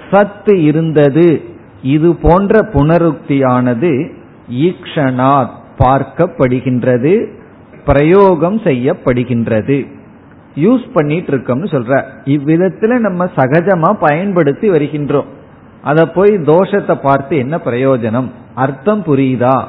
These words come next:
அவ்வளவுதான். ஒருவர் வந்து ஒரு ஸ்டேட்மெண்ட்டை நமக்கு சொல்றார், அதனுடைய அர்த்தம் நமக்கு புரிஞ்சா சரி, அதுக்காகத்தானே வாக்கியமே. அங்க அர்த்தம் புரிகிறத விட்டுட்டு, அஹ், இலக்கணத்துல இப்படி ஒரு பிழை இருக்கு,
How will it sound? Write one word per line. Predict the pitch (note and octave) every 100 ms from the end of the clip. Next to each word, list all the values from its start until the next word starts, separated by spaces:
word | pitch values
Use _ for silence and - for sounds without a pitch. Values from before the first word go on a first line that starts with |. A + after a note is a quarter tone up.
| -
அவ்வளவுதான். | B2 A#2+ A#2+ A2+ A#2 A#2 - - - - - - - - - - - - - - - - -
ஒருவர் | C#3+ D3+ D3+ C3+
வந்து | C#3 E3+ G#3
ஒரு | F3 D3+
ஸ்டேட்மெண்ட்டை | - D#3 F3+ - D3+ B2+ F3+
நமக்கு | C#3+ B2 F#3
சொல்றார், | C#3 A#2+ G#2+ A#2 E3 - - - - - -
அதனுடைய | B2+ D3 C#3+ B2+
அர்த்தம் | C#3+ - A3
நமக்கு | G#3 F#3+ D#3
புரிஞ்சா | C#3+ D3 D3+ C3+ D#3+ G3
சரி, | C#3 A#2+ - -
அதுக்காகத்தானே | A#2+ D#3+ F#3 F3 D#3+ E3 F#3 C#3+
வாக்கியமே. | D3 D3+ D#3+ C#3 C#3 A#2 - - - - - -
அங்க | D#3+ E3+
அர்த்தம் | D#3+ D#3+ - B3 A#3+
புரிகிறத | F3+ F#3+ F#3+ F#3+ F#3+ E3+
விட்டுட்டு, | D#3 D#3 F3 - C3+ C#3 - - - -
அஹ், | D3 D3 C#3+ C#3
இலக்கணத்துல | D#3+ G#3+ G#3+ F#3 E3+ - F3+
இப்படி | D3 E3+ E3+
ஒரு | E3 D3
பிழை | D3+ D3 E3
இருக்கு, | C#3+ A#2+ E3